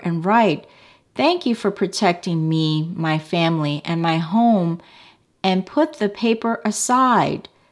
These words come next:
Then, in a bowl, take some dried eggshells and crush them into smaller pieces. Add salt to the eggshells and mix them up.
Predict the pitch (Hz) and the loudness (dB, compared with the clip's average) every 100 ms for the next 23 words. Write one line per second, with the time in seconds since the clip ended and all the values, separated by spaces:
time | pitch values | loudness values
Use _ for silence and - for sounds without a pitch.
0 | _ 147 156 226 254 185 160 - 180 175 | _ -4 2 4 4 2 -2 -4 -2 0
1 | 151 180 226 214 160 151 - - _ _ | 0 2 4 4 2 0 -6 -18 _ _
2 | - 262 277 269 - 202 156 160 160 202 | -2 2 2 -2 -2 -2 -2 0 4 6
3 | 233 247 - 190 196 - - 160 143 147 | 6 2 -2 0 0 0 -2 0 0 -2
4 | 156 - 180 175 - - 247 262 - 170 | -6 -6 -4 -4 -8 -2 0 0 -4 -4
5 | 156 151 170 - 180 - 175 - 202 220 | -2 -2 -4 -4 -4 -2 -4 -4 -2 0
6 | 226 180 - 233 240 240 165 151 156 - | 0 -2 -4 -2 -2 -2 -4 -4 -6 -12
7 | - - - - _ - 202 262 285 - | -20 -20 -20 -20 _ 0 4 4 2 -4
8 | - 233 226 175 - - 180 165 156 202 | 2 4 6 4 0 -4 -2 -2 -2 0
9 | 226 220 - 156 147 147 156 - 175 170 | 0 0 0 0 0 0 -4 -4 -2 0
10 | 185 240 - - 247 233 240 247 135 | 0 -2 -4 -4 2 2 4 2 0